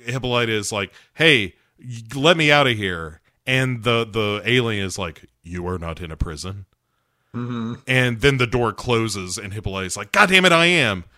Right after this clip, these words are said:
Speaker 1: You're a liar." And, but she starts, like, puzzling out how to get this door open. But <laughs> as soon as she does,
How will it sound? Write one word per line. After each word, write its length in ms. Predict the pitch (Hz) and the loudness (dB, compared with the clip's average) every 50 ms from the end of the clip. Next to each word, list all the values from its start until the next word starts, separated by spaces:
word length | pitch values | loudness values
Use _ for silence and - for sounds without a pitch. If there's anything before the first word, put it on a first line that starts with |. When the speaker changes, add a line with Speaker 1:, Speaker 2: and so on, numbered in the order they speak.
| _ | _
Speaker 1:
You're 180 | - 143 151 143 | 0 4 4 4
a 40 | 127 | 4
liar." 600 | 123 139 165 175 160 135 120 104 95 82 78 - _ _ _ _ _ _ _ _ _ _ _ _ | 4 6 8 10 10 8 6 2 -2 -6 -10 -14 _ _ _ _ _ _ _ _ _ _ _ _
And, 500 | 143 147 143 139 135 131 127 - 139 107 | 0 2 4 4 2 0 -2 -6 -2 4
but 300 | - 175 175 151 127 117 | 6 8 8 8 6 2
she 140 | - - 113 | -2 -2 -2
starts, 420 | - - - 143 139 139 127 - - | -2 2 4 4 4 4 2 0 0
like, 380 | 127 120 110 101 95 - _ | 2 2 2 0 -4 0 _
puzzling 580 | - - 135 131 120 - 120 123 123 123 110 104 | 0 2 2 0 -2 -2 -4 -4 -4 -2 -2 -2
out 300 | 98 92 92 92 95 87 | -2 -2 -2 -4 -6 -8
how 160 | 90 98 101 | -6 -4 -4
to 80 | 95 98 | -4 -4
get 300 | 92 82 92 87 - _ | -6 -6 -8 -8 -8 _
this 180 | 95 92 - - | -10 -8 -8 -8
door 460 | 120 113 101 139 160 208 196 131 92 | -8 -4 -4 -2 -2 0 -2 -2 -2
open. 500 | 82 78 71 - 62 55 - - - 85 _ _ _ _ _ _ _ _ _ _ _ _ _ _ _ _ _ _ _ _ _ | -4 -6 -10 -12 -16 -20 -20 -20 -20 -20 _ _ _ _ _ _ _ _ _ _ _ _ _ _ _ _ _ _ _ _ _
But 460 | 131 101 - 156 147 117 - - 165 | -4 2 4 4 6 6 4 2 2
<laughs> 100 | 170 - | 0 0
as 100 | 117 - | 2 0
soon 240 | - - 165 151 151 | 2 2 2 2 2
as 100 | 156 143 | 0 0
she 160 | - 135 120 | 0 -4 -4
does, 920 | 107 110 110 - 175 175 156 123 101 92 90 87 85 87 90 98 - - | -8 -8 -4 0 2 2 2 2 0 -4 -6 -10 -12 -12 -10 -10 -12 -12